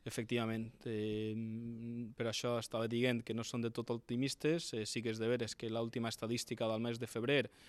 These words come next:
estem esperant a la mes de març, que serà imminent, eh, són mínimament positives, però pràcticament insignificants. Eh, i a Europa, més o menys, eh, n'hi ha un paral·lelisme, eh, prou important. A Itàlia,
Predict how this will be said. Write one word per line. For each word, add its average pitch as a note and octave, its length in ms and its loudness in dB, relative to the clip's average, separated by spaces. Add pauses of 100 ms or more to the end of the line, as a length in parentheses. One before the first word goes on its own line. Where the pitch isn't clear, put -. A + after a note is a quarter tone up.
(140)
estem A#2 240 -2
esperant A#2 480 0
a A#2 80 -2
la A2 100 0
mes A2+ 220 -2
de A2+ 80 0
març, B2 320 2
que A2 80 -4
serà A2 320 -2
imminent, A2+ 480 0 (380)
eh, A2+ 260 2
són B2 380 2 (160)
mínimament B2+ 580 4
positives, C#3+ 580 4
però A2+ 300 -4
pràcticament A#2 480 -2
insignificants. A#2 840 0 (360)
Eh, A#2 220 2
i B2 80 6
a - 20 10
Europa, C#3+ 380 6
més C3+ 160 0
o A#2+ 80 0
menys, C3 420 0
eh, A2+ 160 0
n'hi A2 80 0
ha A2 60 0
un A#2 40 -2
paral·lelisme, A2+ 680 0
eh, G#2 400 0
prou A2+ 240 2
important. G#2 560 -2
A G#2 80 2
Itàlia, A2 420 4